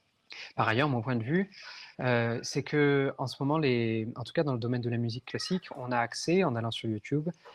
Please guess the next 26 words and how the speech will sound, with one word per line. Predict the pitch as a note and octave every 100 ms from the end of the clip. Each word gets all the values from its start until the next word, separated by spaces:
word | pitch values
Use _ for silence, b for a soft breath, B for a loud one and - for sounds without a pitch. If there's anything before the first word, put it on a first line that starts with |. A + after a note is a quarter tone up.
| B B -
à, | B2+ B2 A2+ A2 -
et | G#2+
sur | - A2+
d'autres | A#2
plateformes, | - - F3
mais | B2
surtout | A#2 C3
sur | - A#2+
YouTube, | A2 - F3 F#3+ -
à, | C3+ C#3 C3+
aux | C#3+
plus | - C#3
grands | C3 D3+
interprètes. | C#3 A#2 - B2 - -
Parce | A#2
que | B2+
nous, | B2+
on | C#3+
joue, | A2+ C3+ C#3 B B B B
euh, | A2 G#2
donc | A2+ A2
un | A#2
répertoire | A2+ A#2 - D3+ D3+ C3+
qui | - B2
a | A2 - _ -
souvent | - C#3+ C#3 D#3+ -